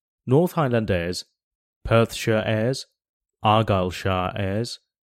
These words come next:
and Western Isle airs. By this division, little more is to be understood than that the different airs were obtained in those parts of the country under which they are arranged, or from persons who had resided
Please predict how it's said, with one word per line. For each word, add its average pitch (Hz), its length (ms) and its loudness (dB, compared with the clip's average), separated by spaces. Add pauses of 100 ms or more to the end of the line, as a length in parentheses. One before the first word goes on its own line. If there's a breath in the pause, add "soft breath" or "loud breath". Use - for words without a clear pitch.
and 135 200 0
Western 120 440 2
Isle 87 320 -4
airs. 73 420 -6 (840)
By 98 220 0
this 110 320 0
division, 113 580 0
little 117 260 2
more 127 240 4
is 120 100 0
to 120 100 2
be 104 160 0
understood 113 600 2 (160)
than 123 140 2
that 123 120 4
the 131 80 0
different 175 440 -2
airs 92 260 -2
were 90 160 -2
obtained 113 420 -4
in 104 100 -4
those 113 240 2
parts 104 300 -4
of 87 80 -10
the - 80 -8
country 87 640 -8
under 95 220 -4
which 98 340 -2
they 104 160 -2
are 107 240 -2
arranged, 98 720 -4 (180)
or 117 140 0
from 92 200 -6
persons 104 500 -2
who 95 80 -6
had 85 200 -6
resided 104 560 -2